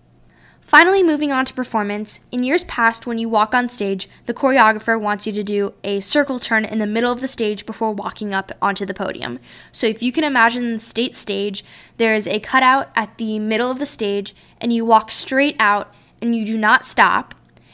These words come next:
And you do a circle turn in the middle of the stage, and then, then you can stop and take a look at each of the judges. Be sure to connect with each of them.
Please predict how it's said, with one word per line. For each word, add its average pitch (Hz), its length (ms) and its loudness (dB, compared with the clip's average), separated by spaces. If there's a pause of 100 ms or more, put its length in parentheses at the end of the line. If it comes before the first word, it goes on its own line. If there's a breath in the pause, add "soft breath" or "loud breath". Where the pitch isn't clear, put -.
(140 soft breath)
And 240 100 -2
you 233 60 0
do 226 120 0
a 214 80 0
circle 330 380 2
turn 302 300 -2
in 240 180 -4
the 220 60 -2
middle 247 260 2
of 262 80 0
the 269 80 -2
stage, 208 440 -4
and 214 120 -6
then, 208 140 -4
then 254 280 -2
you 233 120 -2
can 240 160 -2
stop 190 480 4
and 208 100 -8
take 233 240 -4
a 240 40 -2
look 226 200 -4
at 214 120 -2
each - 180 -8
of 208 60 -8
the 214 60 -4
judges. 202 440 -4
Be - 120 -8
sure 220 200 0
to - 40 -4
connect 196 380 -6
with 214 100 -12
each 202 220 -6
of 196 100 -6
them. 196 380 -2